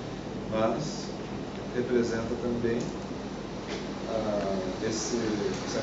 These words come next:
presença no atual daquilo que é herdado. Questionamento perfeito. E o que que essa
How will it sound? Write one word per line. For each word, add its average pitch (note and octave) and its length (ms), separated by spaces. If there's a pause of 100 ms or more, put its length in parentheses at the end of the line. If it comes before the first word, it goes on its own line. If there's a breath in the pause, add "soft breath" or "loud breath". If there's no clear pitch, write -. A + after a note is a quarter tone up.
presença A#2+ 640
no G#2+ 120
atual G#2+ 500 (220)
daquilo B2 520
que B2+ 60
é - 720
herdado. G#2 360 (3500)
Questionamento A#2+ 600
perfeito. - 760 (3500)
E B2+ 280
o C3+ 60
que - 120
que - 60
essa - 540